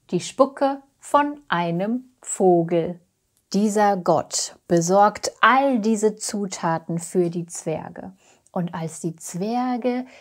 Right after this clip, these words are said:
die Ketten fertig gebaut haben, nimmt der Gott die Ketten und sagt,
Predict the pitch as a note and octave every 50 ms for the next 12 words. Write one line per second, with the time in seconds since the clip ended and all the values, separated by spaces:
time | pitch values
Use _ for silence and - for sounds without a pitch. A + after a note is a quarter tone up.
0 | - _ - F3 E3 E3 - - - - A#3 B3 - - - B3 B3 B3 - -
1 | - - C4+ C4 B3+ B3 B3+ - - G3 E3+ E3+ - - F3+ E3 E3+ E3+ E3 D#3+
2 | E3 E3+ E3+ - - - F3 E3+ F3 F3 F#3+ F#3 F#3 F#3+ F#3+ G3+ A3+ B3+ C4+ C#4
3 | C4+ - - G3 F#3 F3+ - F#3 F#3 F3+ - - E3+ E3 - - - - - B3
4 | B3+ B3+ - G#3+ G3+ F#3+ - F#3 F#3 F3 E3+ - F#3 F3 F3 E3+ E3+ - - -
5 | -